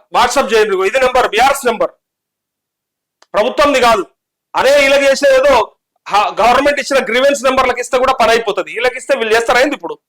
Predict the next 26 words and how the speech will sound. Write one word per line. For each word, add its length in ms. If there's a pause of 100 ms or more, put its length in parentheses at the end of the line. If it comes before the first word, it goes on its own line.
(340)
గతంలో 340 (120)
ఏం 140
లేని 160
వాళ్ళు 180
ఇప్పుడేం 300
చేస్తారు? 280 (140)
ఏమనంటే 340 (460)
ఇది 120 (100)
చెప్పడానికి 500 (460)
ప్రతిపక్షంలో 720
ఉన్నారు 220
కాబట్టి, 240
ఇగో 140
మేము 180
ఇంతకాలం 480
తీసుకున్నాం 360
డేటా, 200 (360)
ఈ 40 (160)
వీళ్ళందరికీ 500
ఎందుకు 220
కావని 300
చెప్పి 200 (160)
లొల్లి 180
పెట్టడానికి 340
పనిచేస్తుంది 460
అది. 100